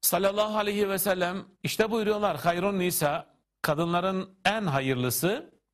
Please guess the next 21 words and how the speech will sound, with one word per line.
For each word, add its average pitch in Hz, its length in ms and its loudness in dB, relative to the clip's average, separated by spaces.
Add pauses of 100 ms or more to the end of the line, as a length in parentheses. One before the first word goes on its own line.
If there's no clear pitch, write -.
(220)
Bakalım 156 460 0
ilk 202 240 -2
madde 147 280 0
olarak 151 400 -2 (200)
Peygamberimiz 139 640 0
ne 156 160 0
buyuruyorlar? 123 540 0 (480)
"Elleti 214 640 0
tesurruhu 202 880 0
izâ 160 360 -2
nazara." 104 560 -2 (1000)
Öyle 147 340 0
bir 226 60 0
hanım 147 400 0
ki 113 400 -2 (640)
kocası 165 880 -2 (220)
yüzüne 143 680 0
baktığı 135 600 -2
zaman 185 800 -2 (380)
sürur 120 760 -2
duyar. - 520 -10